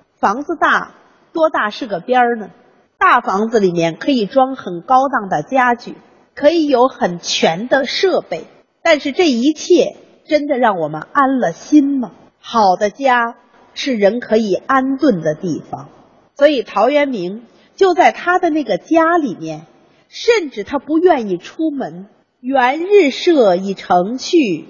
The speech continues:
门虽设而常关。”小院儿里面溜达溜达，觉得日子挺好，有个大门儿也经常关着，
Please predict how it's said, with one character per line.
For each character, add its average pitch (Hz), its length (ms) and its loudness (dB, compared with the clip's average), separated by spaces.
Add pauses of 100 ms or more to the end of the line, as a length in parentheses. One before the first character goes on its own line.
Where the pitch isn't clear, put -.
门 208 320 2
虽 349 460 4
设 320 320 -2 (100)
而 233 180 -4
常 190 440 -6
关。” 269 320 -6 (340)
小 240 300 0
院 339 100 -4
儿 381 180 4
里 208 120 -6
面 196 200 -2
溜 427 220 4
达 277 140 2
溜 196 260 0
达， - 260 -8 (100)
觉 254 180 2
得 349 120 -2
日 359 180 0
子 202 160 -10
挺 220 260 -14
好， - 260 -18 (240)
有 240 320 2
个 392 140 -4
大 381 220 0
门 196 140 0
儿 220 80 0
也 175 120 0
经 220 220 -4
常 208 240 -8
关 240 280 -2
着， - 140 -12